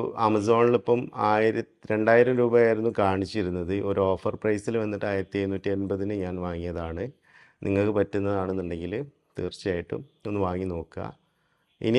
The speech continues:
എന്തെങ്കിലും ഇതിൽ പിന്നെ ഞാനിപ്പം just ഓപ്പൺ ചെയ്തു, അൺബോക്സ് ചെയ്തു. അതിന് ശേഷം അത്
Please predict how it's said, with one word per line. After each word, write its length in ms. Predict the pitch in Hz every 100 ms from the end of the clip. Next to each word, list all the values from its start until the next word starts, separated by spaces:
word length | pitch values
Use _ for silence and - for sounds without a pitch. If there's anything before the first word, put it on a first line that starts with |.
| 127
എന്തെങ്കിലും 500 | 127 139 143 160 165 151 135
ഇതിൽ 200 | 127 135 156 - - _
പിന്നെ 320 | 127 113 113 110 104 104
ഞാനിപ്പം 400 | 110 107 127 131 - - 110
just 320 | 113 - - 139 143 - - 110
ഓപ്പൺ 280 | 107 - 123 113
ചെയ്തു, 180 | 110 107 104
അൺബോക്സ് 400 | 101 104 104 113
ചെയ്തു. 220 | 101 98 131 _ -
അതിന് 200 | 92 101 101
ശേഷം 400 | 104 98 - 117 120 -
അത് 100 | 101